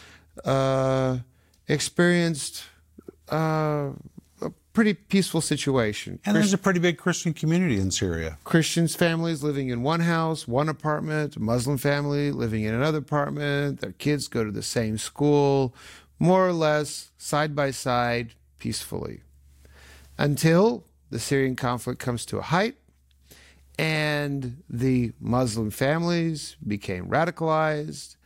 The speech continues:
Speaker 1: And when it came time to look for Christians and persecute, imprison,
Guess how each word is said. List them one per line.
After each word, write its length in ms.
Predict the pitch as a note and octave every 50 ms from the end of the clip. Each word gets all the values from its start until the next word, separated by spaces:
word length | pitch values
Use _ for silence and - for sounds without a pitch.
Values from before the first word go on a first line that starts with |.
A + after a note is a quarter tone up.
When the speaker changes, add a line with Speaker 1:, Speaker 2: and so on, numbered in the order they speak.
| _ - - - - _ _ _ _ -
Speaker 1:
And 200 | D3 C#3+ C#3 C3
when 140 | C3 B2+ B2
it 160 | A#2+ - -
came 360 | - - F3+ G3+ G#3 G#3 F#3+
time 680 | - - D#3 D#3 D3+ D3 D3 D3 D3 C#3+ C#3+ C#3+ C#3 C3 - _ _ _ _ _ _
to 160 | - - C3 A#2
look 500 | A2+ A#2 D3+ F#3+ F#3+ - - - - _
for 220 | - - - D#3
Christians 760 | D3+ - - C#3+ C3 - - - C3+ B2+ B2+ B2+ B2+ A#2+ - - - _
and 380 | - B2+ B2+ B2+ B2 B2 - _
persecute, 800 | - - C#3+ C#3 - - C3+ B2+ - - B2+ B2 B2 B2+ B2 - - -
imprison, 720 | B2+ C3 B2 - - B2 B2 A#2+ A2+ A#2 A#2 A#2 A2+ A2+